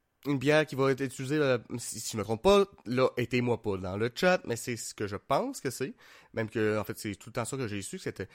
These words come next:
une bière surette faite avec des petits fruits, euh, euh, comme mettons, euh, des petits fruits sûrs, là, écoute. Euh, puis, euh, c'est la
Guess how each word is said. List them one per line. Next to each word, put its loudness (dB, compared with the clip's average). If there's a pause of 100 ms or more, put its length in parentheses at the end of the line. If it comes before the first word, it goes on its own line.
(220)
une 2
bière 2
surette 0
faite -4
avec -6
des -8
petits -12
fruits, -4
euh, 2 (420)
euh, 0
comme -8
mettons, -6
euh, -4 (680)
des -12
petits -14
fruits -8
sûrs, -6
là, -4
écoute. -10
Euh, -2 (380)
puis, -6
euh, -2
c'est -8
la -2